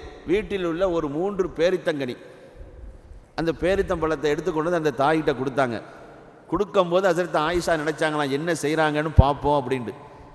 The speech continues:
ஏன்னா அவங்களுக்கு ஆசை, குழந்தை இல்ல, ஆனா ஒரு தாய் எப்படி இருப்பாங்கங்கிறத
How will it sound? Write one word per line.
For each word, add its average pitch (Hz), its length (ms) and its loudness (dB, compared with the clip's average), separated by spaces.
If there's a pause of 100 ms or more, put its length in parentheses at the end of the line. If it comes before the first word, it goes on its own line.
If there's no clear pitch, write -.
(200)
ஏன்னா 170 140 2
அவங்களுக்கு 170 440 0
ஆசை, 175 460 2 (300)
குழந்தை 214 360 6
இல்ல, 190 360 4 (520)
ஆனா 214 220 4
ஒரு 185 200 4
தாய் 208 340 4
எப்படி 196 320 4
இருப்பாங்கங்கிறத 208 800 2